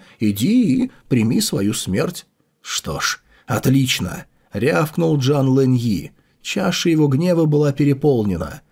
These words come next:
"Как ожидалось от школы укротителей, тиранов среди десяти школ, позволь мне воочию увидеть,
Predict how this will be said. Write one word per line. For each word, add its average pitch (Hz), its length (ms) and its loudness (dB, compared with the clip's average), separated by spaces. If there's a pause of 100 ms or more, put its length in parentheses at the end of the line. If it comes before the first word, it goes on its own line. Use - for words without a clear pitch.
(200)
"Как 104 260 -2
ожидалось 117 560 2
от 104 120 -4
школы 147 340 4
укротителей, 135 760 -2 (140)
тиранов 156 680 2
среди 175 340 0
десяти 165 400 0
школ, 143 540 0 (240)
позволь 147 440 2
мне 156 160 2
воочию 147 600 4
увидеть, 160 520 0